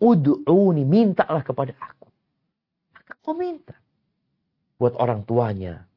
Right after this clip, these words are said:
"Allahumma ighfir lahuma warhamhuma wa'afihima wa akrim nuzulahuma wasi' mudkhalahuma." Atau kita katakan, "Allahumma ij'al qabrahuma." Ya Allah, jadikan kuburannya taman-taman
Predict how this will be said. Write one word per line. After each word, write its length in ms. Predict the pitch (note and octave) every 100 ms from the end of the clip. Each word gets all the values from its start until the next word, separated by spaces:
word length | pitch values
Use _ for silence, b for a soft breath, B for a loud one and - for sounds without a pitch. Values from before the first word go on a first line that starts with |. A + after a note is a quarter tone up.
| _ _ _ _ _
"Allahumma 480 | A2+ A#2 G#2 A2 G2
ighfir 160 | B2 A#2
lahuma 480 | G#2+ F#2+ F#2 E2 - _ _ _ _ _
warhamhuma 1040 | B2+ B2 A2+ - B2 G#2+ G#2+ G#2 F#2 D2+ _ _ _ C3+
wa'afihima 1200 | B2 C3 - C3+ C3+ - C3 G#2+ G2+ F#2 E2 F2 b b -
wa 100 | A#2
akrim 400 | - - - C3
nuzulahuma 800 | B2+ B2 A2+ B2+ C3+ A2 G2 E2+ - b b -
wasi' 400 | C#3+ B2+ - F#3
mudkhalahuma." 720 | - C#3 - B2 C#3+ A#2 F#2+
Atau 160 | A2+ -
kita 240 | A#2+ B2+
katakan, 420 | A#2 A2+ B2+ A#2+ A2+ b b b b b -
"Allahumma 720 | A#2 B2+ B2 G2 A#2 C3 B2+
ij'al 400 | A#2+ - B2+ A#2+
qabrahuma." 720 | B2+ A#2 A#2 B2+ A#2+ A#2 G2
Ya 160 | F2 B2+
Allah, 80 | C3
jadikan 400 | B2+ B2 B2+ B2
kuburannya 640 | B2+ B2 C3 B2+ C3 A#2+ B B
taman-taman 800 | - - C3+ B2+ A#2 A#2 B2+ B2